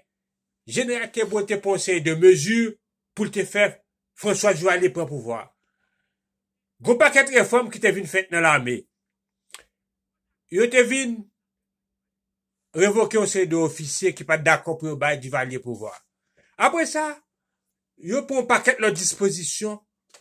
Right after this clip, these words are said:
pou yo siprime libète de laprès, moun pa t gendwa fè grèv, lè sa a moun pa t gendwa pa li. Lapolis te gen dwa pou l al foye al fouye kay nenpòt moun, ki te fè yo te arete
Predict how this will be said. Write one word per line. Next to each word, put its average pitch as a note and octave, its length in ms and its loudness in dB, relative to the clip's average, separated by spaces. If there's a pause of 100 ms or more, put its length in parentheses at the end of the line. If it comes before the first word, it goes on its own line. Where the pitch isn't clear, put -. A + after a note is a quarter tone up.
(360)
pou A#3 120 2
yo A3+ 120 6
siprime B3 640 2
libète G3+ 400 2
de D#3+ 80 0
laprès, G3 540 -2 (260)
moun F#3+ 280 -4
pa G3 120 0
t E3+ 140 -4
gendwa F3+ 280 6
fè E3+ 220 -6
grèv, C#3 360 -2
lè B2+ 140 -10
sa A#2 180 -12
a - 60 -20 (160)
moun F3+ 180 -4
pa D#3+ 100 -2
t C#3+ 100 -8
gendwa C3 180 -8
pa A2+ 140 -12
li. G2+ 100 -20 (960)
Lapolis A#3+ 560 4
te C4 120 -4
gen A#3 200 -4
dwa G#3+ 240 0
pou G#3 80 -6
l G#3 80 0
al F#3 120 -2
foye F#3+ 520 -2 (160)
al F#3 160 2
fouye F#3+ 320 -4
kay D#3 320 0
nenpòt G3 480 -2
moun, G3+ 220 -4 (720)
ki G#3+ 80 -14
te A#3+ 160 -4
fè A#3 140 -10
yo A#3 100 -14
te B3 160 -6
arete B3 520 -8